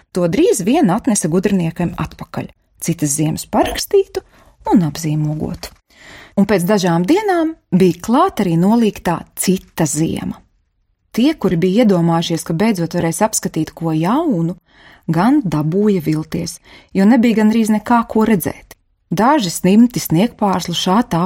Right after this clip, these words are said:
paplivinājās gaisā un turpat arī pagaisa. Ledus pat peļķēm, kur nu vēl upēm un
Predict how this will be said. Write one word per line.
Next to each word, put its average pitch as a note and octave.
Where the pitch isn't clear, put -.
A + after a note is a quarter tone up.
paplivinājās D#3+
gaisā A3+
un D#3+
turpat -
arī F3+
pagaisa. D#3+
Ledus F#3+
pat -
peļķēm, C4+
kur B3
nu B3+
vēl G3+
upēm F#3
un F#3